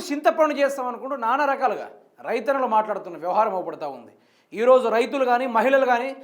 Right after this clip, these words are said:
కేసీఆర్ గారు ఉన్నప్పుడు ఏ మహిళ అయినా బయటికి వచ్చి ఏ షాపుకు ఎక్కిందా, ఏ రోడ్ ఎక్కిందా అనుకుంటూ మహిళలు మాట్లాడుతున్న విషయం అవపడతా ఉంది. ఈరోజు ఇక్కడ చూసుకున్న ఆలుమొగలు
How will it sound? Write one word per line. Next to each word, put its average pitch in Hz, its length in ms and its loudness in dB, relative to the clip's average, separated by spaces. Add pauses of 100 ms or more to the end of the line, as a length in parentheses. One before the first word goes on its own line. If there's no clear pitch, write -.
(260)
కేసీఆర్ 277 460 4
గారు 247 180 4
ఉన్నప్పుడు 240 640 -2
ఏ 196 120 0
మహిళ 214 340 -2
అయినా 247 160 -2
బయటికి 214 360 -2
వచ్చి 262 340 -4 (300)
ఏ 226 160 6
షాపుకు 269 440 2
ఎక్కిందా, 220 380 -2
ఏ 240 260 2 (120)
రోడ్ 254 280 6
ఎక్కిందా 240 340 0
అనుకుంటూ 214 500 -8 (260)
మహిళలు 226 400 -2
మాట్లాడుతున్న 233 580 0
విషయం 196 400 -6
అవపడతా 165 360 -8
ఉంది. 120 300 -16 (420)
ఈరోజు 262 640 2
ఇక్కడ 254 280 0
చూసుకున్న 247 580 0 (380)
ఆలుమొగలు 285 600 4